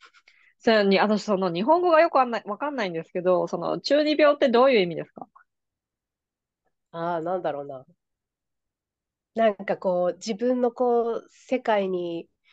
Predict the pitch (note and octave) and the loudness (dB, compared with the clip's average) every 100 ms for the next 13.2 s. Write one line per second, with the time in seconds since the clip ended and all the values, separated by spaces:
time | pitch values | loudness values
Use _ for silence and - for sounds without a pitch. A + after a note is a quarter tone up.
0 | _ _ _ _ _ _ _ _ _ _ | _ _ _ _ _ _ _ _ _ _
1 | _ _ _ - - G#3+ G#3 G3+ G#3+ G3 | _ _ _ -20 -10 -6 -6 -4 -2 0
2 | F3 F#3+ F#3 E3 E3+ D#3+ A3 G3+ E3 E3+ | 0 -2 -6 -6 -6 -6 -6 -6 -8 -4
3 | F3 E3 E3 - _ _ _ _ - G#3+ | -4 -4 -6 -10 _ _ _ _ -8 -4
4 | - G#3+ G3+ G#3+ G#3+ A3 G#3 F3 - E3 | -2 -2 0 -2 0 0 2 -2 -6 -12
5 | E3 F3 C4 - - _ _ _ _ _ | -6 -4 -4 -6 -20 _ _ _ _ _
6 | _ - _ _ _ _ - A#3+ B3+ B3 | _ -20 _ _ _ _ -4 2 4 4
7 | G#3 - F#3 F#3+ F#3+ A#3 A#3+ B3+ B3+ B3 | 0 -4 -6 -4 -4 0 2 4 4 0
8 | B3 A#3 - G#3+ A3 A3+ A3+ A#3 A#3 A3+ | -4 -6 -8 -10 -8 -4 -2 -2 -4 -2
9 | G#3+ F#3 - _ _ _ - G#3 F3+ E3 | -2 -4 -8 _ _ _ -10 -6 -6 -6
10 | - - D3+ - - - E4 G3 E3 G#3+ | -8 -8 -10 -6 -2 -2 0 0 -2 -2
11 | B3+ G#3+ G3 F3+ F3+ F4 E4+ D4 G3+ G3 | -2 0 0 0 0 -4 0 0 -2 -4
12 | G#3 A#3 B3+ B3 B3 G#3+ E3+ E3 F#3 E3+ | -4 -4 -2 -4 -2 -4 -6 -8 -8 -8
13 | - A3+ | -10 -16